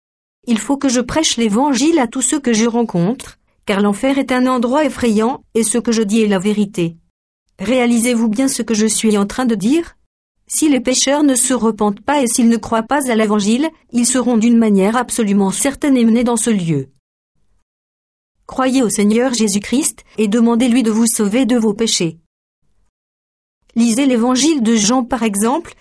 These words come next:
les chapitres trois et quatorze, et ensuite, je vous en supplie, lisez ce livre de la première à la dernière page. Vous pourrez alors mieux comprendre les choses de l'enfer et du ciel. Quand vous lisez,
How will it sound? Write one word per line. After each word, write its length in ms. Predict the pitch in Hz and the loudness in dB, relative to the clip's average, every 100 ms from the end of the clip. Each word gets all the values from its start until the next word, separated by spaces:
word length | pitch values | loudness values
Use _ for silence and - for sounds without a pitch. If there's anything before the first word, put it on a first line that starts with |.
| _ 196 | _ -2
les 140 | 196 | 0
chapitres 500 | - 240 277 277 285 | 0 -2 -4 -4 -4
trois 320 | 277 - 311 | -4 0 0
et 60 | 220 | 0
quatorze, 540 | 208 190 202 233 330 - _ - | -2 -4 -2 -2 -2 -10 _ -2
et 80 | 220 | 0
ensuite, 560 | 220 214 269 330 - - - | 0 0 -2 -4 -8 -18 -4
je 140 | 196 | 0
vous 240 | 262 320 285 | 2 2 0
en 100 | 233 | -2
supplie, 560 | - 233 - 220 339 _ - | -2 -4 -2 -2 -2 _ -4
lisez 360 | 226 233 214 320 | 0 0 0 0
ce 160 | - | 0
livre 340 | 247 277 302 277 | 0 0 0 2
de 80 | 269 | 2
la 140 | 254 | 0
première 440 | 262 285 285 330 | -2 0 2 2
à 60 | 247 | 0
la 140 | 214 | 0
dernière 420 | 196 220 220 202 - | 0 0 2 0 -2
page. 460 | 151 143 139 - _ _ _ _ _ _ _ _ _ _ _ _ _ - | -4 -4 -6 -12 _ _ _ _ _ _ _ _ _ _ _ _ _ -6
Vous 200 | 190 208 | -2 -2
pourrez 360 | 240 214 202 | -2 -2 0
alors 280 | 254 247 254 | 2 0 0
mieux 200 | 254 285 | 0 0
comprendre 520 | 285 262 - 294 262 | 0 -4 0 -2 0
les 120 | 208 202 | 0 0
choses 240 | 269 233 | 0 0
de 80 | 226 | 0
l'enfer 400 | 240 262 311 320 | 0 0 -2 0
et 60 | |
du 120 | 226 226 | 0 0
ciel. 460 | - 160 151 147 _ _ _ _ _ _ _ _ _ _ _ _ _ _ _ - | 0 -2 -4 -8 _ _ _ _ _ _ _ _ _ _ _ _ _ _ _ -6
Quand 200 | 269 277 | -2 0
vous 100 | 233 | 2
lisez, 480 | 214 190 196 262 | 0 0 -2 -2